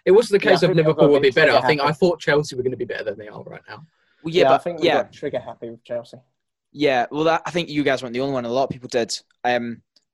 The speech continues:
Speaker 3: but like I say, I know Chelsea would take at least a season. I think, I think next se-, I think this season Chelsea closed the gap. And then I think next season Chelsea ma-, like,
Speaker 1: I
Speaker 3: earn a
Speaker 1: still
Speaker 3: good
Speaker 1: don't think
Speaker 3: position.
Speaker 1: Liverpool are gonna win the league, but now I can definitely see them finishing second.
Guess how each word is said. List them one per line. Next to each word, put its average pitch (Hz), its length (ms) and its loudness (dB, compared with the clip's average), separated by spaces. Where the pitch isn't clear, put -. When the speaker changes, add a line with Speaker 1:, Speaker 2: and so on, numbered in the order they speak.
Speaker 3:
but 120 120 0
like 143 160 -4
I - 20 -6
say, 135 140 -4
I 139 180 -2
know 135 240 0
Chelsea 127 320 -6
would 113 80 -12
take 120 160 -12
at 95 80 -12
least - 180 -12
a - 20 -8
season. 120 460 -6
I 113 80 -6
think, 107 180 -8
I 123 40 -8
think 160 180 -4
next 139 560 -6
se-, 135 380 -8
I - 40 -12
think 143 160 -8
this 151 140 -2
season 151 240 -6
Chelsea 135 320 -6
closed 127 260 -12
the 110 60 -18
gap. 139 320 -4
And - 840 -20
then 139 60 -2
I 135 40 -2
think 139 180 -8
next 127 340 -6
season 113 320 -8
Chelsea 110 640 -6
ma-, 110 400 -10
like, 110 240 -8
Speaker 1:
I 127 60 0
Speaker 3:
earn 160 80 0
a - 20 -
Speaker 1:
still 208 140 4
Speaker 3:
good 220 60 2
Speaker 1:
don't 208 100 4
think - 80 -2
Speaker 3:
position. 180 160 0
Speaker 1:
Liverpool 151 300 2
are - 20 -12
gonna 135 160 0
win 127 160 0
the 117 60 -4
league, 110 320 0
but 101 160 -4
now 127 240 -2
I 107 100 -2
can 113 160 -14
definitely 107 320 -6
see 95 140 -12
them 95 140 -14
finishing 98 420 -18
second. - 440 -14